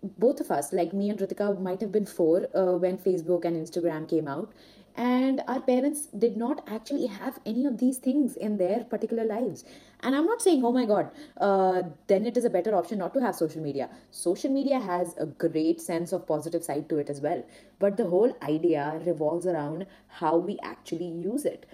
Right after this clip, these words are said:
Because we as experts of social media have, you know, been able to understand what kind of, uh, influence it has on us and to what extent we should use it in order to pre-, you know, paint a good image of us outside,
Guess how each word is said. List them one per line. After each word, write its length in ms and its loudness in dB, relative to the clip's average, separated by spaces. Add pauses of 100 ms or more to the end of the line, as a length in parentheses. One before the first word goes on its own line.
(220)
Because 380 2
we 160 2
as 120 -2
experts 440 0
of 100 -6
social 320 -2
media 460 0
have, 340 0 (340)
you 120 0
know, 260 2
been 240 2
able 320 2
to 100 -4
understand 600 0
what 200 2
kind 200 0
of, 260 -4
uh, 260 4
influence 600 -2
it 160 -2
has 280 -4
on 80 -2
us 240 -2 (300)
and 480 0 (380)
to 120 4
what 160 4
extent 320 -2
we 80 -2
should 220 -2
use 200 2
it 120 0
in 100 -2
order 160 0
to 100 -2
pre-, 300 -4 (160)
you 120 0
know, 80 -2
paint 400 0
a 40 0
good 280 0
image 300 0
of 220 -4
us 120 -6
outside, 440 -2